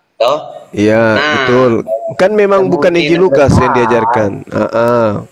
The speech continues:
Speaker 1: Ya, oke lah, oke lah, saya tidak pakai ini ya. Saya ingin
Speaker 2: Iya.
Speaker 1: mendengarkan Injil yang sesungguhnya berdasarkan
Speaker 2: Iya.
Speaker 1: Al-Quran, ya. Al-Quran itu,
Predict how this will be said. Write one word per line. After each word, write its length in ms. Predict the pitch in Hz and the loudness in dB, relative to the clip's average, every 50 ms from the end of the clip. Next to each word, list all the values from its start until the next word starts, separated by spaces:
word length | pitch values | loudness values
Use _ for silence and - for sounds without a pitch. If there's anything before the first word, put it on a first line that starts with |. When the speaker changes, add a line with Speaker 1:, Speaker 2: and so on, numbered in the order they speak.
| _ _ _ _ _ _ _ _ _ - | _ _ _ _ _ _ _ _ _ -6
Speaker 1:
Ya, 220 | 117 123 127 131 131 123 110 104 101 - - - _ - | -2 0 0 0 0 0 -2 -4 -6 -10 -14 -20 _ -6
oke 220 | 123 139 - 160 151 | -4 -4 -2 -2 -4
lah, 180 | 143 147 135 123 127 | -4 -4 -4 -2 -2
oke 180 | 143 143 143 151 | -2 -2 -2 -2
lah, 160 | 147 143 131 | -2 -4 -4
saya 200 | 131 135 139 131 131 | -4 -2 -4 -4 -4
tidak 300 | - 139 123 127 123 - | -4 -4 -4 -4 -4 -4
pakai 320 | 139 131 - 139 131 127 | -4 -4 -4 -4 -4 -4
ini 240 | 135 135 131 123 113 | -4 -4 -4 -4 -2
ya. 240 | 110 113 117 127 143 139 - - - - - - | -2 -2 -4 -4 -6 -8 -12 -16 -16 -18 -20 -14
Saya 280 | - - 151 143 147 147 - | -8 -4 -2 -2 -2 -2 -2
ingin 260 | 160 156 160 160 160 | -4 -4 -2 -2 -2
Speaker 2:
Iya. 60 | 156 | 0
Speaker 1:
mendengarkan 760 | 151 143 143 147 143 147 147 147 143 - 160 156 156 165 165 | 0 0 0 -2 -2 -4 -4 -4 -4 -4 -4 -4 -4 -4 -4
Injil 480 | 165 160 151 151 151 147 160 160 156 | -4 -2 -2 -2 -2 -2 -2 -2 -2
yang 160 | 151 143 135 135 | -2 -4 -4 -4
sesungguhnya 880 | 143 139 127 147 139 131 123 127 127 123 120 123 127 143 160 170 165 - - - - - - | -4 -4 -4 -4 -6 -4 -2 -2 0 0 -2 -2 -2 -2 -2 -4 -6 -8 -12 -18 -20 -14 -6
berdasarkan 520 | 117 139 135 131 135 127 127 - 135 120 110 110 110 | -2 -2 -2 0 -2 -2 -2 -2 0 0 0 0 0
Speaker 2:
Iya. 160 | 113 113 107 131 | 0 0 0 0
Speaker 1:
Al-Quran, 600 | 131 123 - - 147 147 143 147 135 135 131 123 113 98 90 - - | -2 -2 -2 -2 -2 0 0 0 -2 -2 -4 -4 -6 -8 -8 -10 -8
ya. 400 | - 107 107 110 110 113 120 123 | -6 -4 -2 -2 -2 -2 -2 -4
Al-Quran 440 | 123 123 123 - - - - 127 123 120 117 | -4 -6 -4 -6 -6 -6 -6 -6 -6 -6 -8
itu, 260 | 110 110 - - 156 | -10 -6 -2 0 0